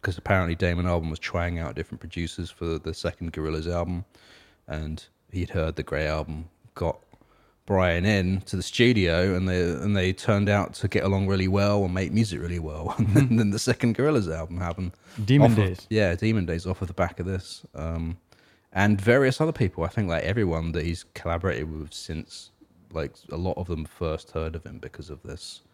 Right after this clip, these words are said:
Speaker 2: Right.
Speaker 1: Like, viral underground, like,
Speaker 2: Yeah.
Speaker 1: hit kind of thing.
Speaker 2: Yeah, so
Speaker 1: So,
Speaker 2: this was kind of
Speaker 1: yeah.
Speaker 2: the moment for Danger Mouse.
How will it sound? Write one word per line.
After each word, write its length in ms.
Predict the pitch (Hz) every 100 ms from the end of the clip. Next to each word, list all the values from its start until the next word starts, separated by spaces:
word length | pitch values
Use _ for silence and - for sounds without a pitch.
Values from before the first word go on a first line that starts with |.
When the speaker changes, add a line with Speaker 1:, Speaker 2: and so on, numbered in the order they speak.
| _ _ -
Speaker 2:
Right. 320 | 120 131 104 -
Speaker 1:
Like, 260 | 78 73 -
viral 560 | 80 76 71 73 76 73
underground, 680 | 78 78 78 71 73 73 - _ _ -
like, 220 | 67 - _ _ _ -
Speaker 2:
Yeah. 220 | 104 107
Speaker 1:
hit 120 | 95 - _
kind 200 | 85 85
of 80 |
thing. 220 | - 78 78 _
Speaker 2:
Yeah, 160 | 117 139
so 80 | 131
Speaker 1:
So, 40 |
Speaker 2:
this 160 | 127 127
was 100 | 143
kind 160 | 147 131
of 40 |
Speaker 1:
yeah. 40 |
Speaker 2:
the 40 | 117
moment 380 | 104 120 147 -
for 100 | 113
Danger 360 | 101 120 123
Mouse. 440 | 104 90 95 -